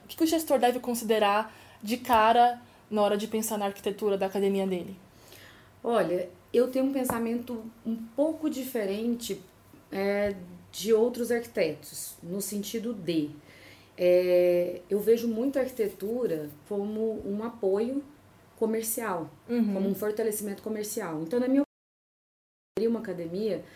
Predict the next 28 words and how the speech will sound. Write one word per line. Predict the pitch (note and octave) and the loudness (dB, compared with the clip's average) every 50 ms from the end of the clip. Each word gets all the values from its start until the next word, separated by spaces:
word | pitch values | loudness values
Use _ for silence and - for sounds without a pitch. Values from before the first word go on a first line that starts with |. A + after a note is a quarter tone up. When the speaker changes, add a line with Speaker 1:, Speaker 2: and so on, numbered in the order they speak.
| - - - _ | -20 -20 -14 _
Speaker 2:
a | G3 | -12
primeira | - - B3+ B3+ B3 A#3+ B3 C#4 D4+ D#4+ | -6 -4 -2 2 2 4 4 4 2 0
coisa | D#4 - A#3+ A3 A3 G#3 G#3+ | -2 0 0 0 2 0 -2
que | G#3 G#3+ | -4 -2
ele | G3 G3+ | -4 -4
tem | G#3 G3+ G3+ | -4 -6 -8
que | G3 - | -6 -6
saber | - G3 F3+ E3+ F#3+ G#3+ A3 | -6 -6 -4 -2 0 0 2
é | G3+ E3+ D#3+ D3+ - - - - - - | 2 0 -4 -6 -8 -12 -12 -12 -12 -10
qual | - A#3+ B3+ C4+ | -4 -2 0 0
modelo | C4+ C4+ B3+ G#3+ G3 G3 G3+ G3+ G3+ G3 | 0 0 -2 0 0 0 0 0 -2 -4
de | F#3+ F#3 | -4 -4
negócio | F#3+ F#3 F3+ E3 E3 D#3+ D#3 D#3+ D#3+ - F3+ | -6 -6 -6 -4 -6 -6 -6 -6 -8 -8 -10
ele | E3 D#3 | -10 -8
vai | D3+ D#3+ D#3+ | -8 -8 -10
abrir, | F3+ F3 F3+ F#3 G3 A3+ C4+ - - - - _ _ _ _ - - - - - - - - | -8 -6 -4 -4 -4 -4 -4 -10 -18 -20 -20 _ _ _ _ -20 -20 -20 -20 -20 -20 -8 2
pesquisar | - B3+ C4 C4 C4 - A#3+ G#3+ F3+ F#3 F3+ F#3 G3 G#3+ A#3+ - - - - _ _ _ _ - - _ _ _ - | 4 6 6 6 4 0 -2 -4 -2 -4 -4 -4 -4 -6 -8 -12 -16 -20 -20 _ _ _ _ -20 -20 _ _ _ -6
a | F3+ | -4
área | F3 E3+ F3 F3 F#3+ G3 G3 | -2 0 0 0 -2 -2 -2
onde | F3+ F#3 E3 F3 | -4 -4 -6 -6
ele | E3+ D#3+ | -8 -8
vai | D#3+ E3+ E3+ | -8 -8 -8
abrir, | E3 D#3+ D#3 D#3 E3 F3+ - - | -6 -8 -8 -8 -8 -10 -10 -12
se | - - F#3 | -6 -6 -6
aquela | E3+ - F#3 F3+ F3 F3 | -4 -2 -2 -2 -2 -4
área | E3 D#3+ D#3+ D#3+ D#3+ D#3+ D#3 D#3+ D#3 D3+ - - - - | -6 -6 -8 -8 -8 -6 -6 -6 -8 -8 -12 -20 -20 -12
realmente | - G3 G3+ G#3 G3+ G3 F#3+ F#3+ - | -6 -2 -2 0 0 -2 -4 -4 -6
contempla | - G#3+ G#3+ G#3 G3+ - - F#3+ F#3 G3+ G#3+ A3 A3 A3 G#3 G3 F#3 F3 F3+ | -6 -6 -6 -6 -6 -4 -4 -4 -4 -2 -4 -4 -4 -4 -4 -2 -2 -4 -6